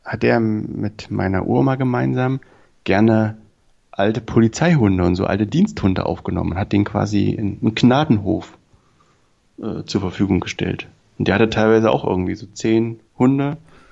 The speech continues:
die irgendwie nach acht Jahren oder was nicht mehr im Dienst standen und dann haben sie nochmal ein paar schöne Jahre gehabt.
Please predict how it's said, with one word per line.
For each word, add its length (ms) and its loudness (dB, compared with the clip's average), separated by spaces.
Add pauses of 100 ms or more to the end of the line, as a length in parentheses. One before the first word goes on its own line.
(540)
die 120 -2
irgendwie 380 0
nach 160 0
acht 240 -4
Jahren 200 2
oder 180 -2
was 260 -6
nicht 120 -4
mehr 240 4
im 120 4
Dienst 260 4
standen 480 0
und 160 0
dann 160 0
haben 140 0
sie 80 0
nochmal 220 2
ein 100 2
paar 80 -4
schöne 240 0
Jahre 200 -4
gehabt. 320 -10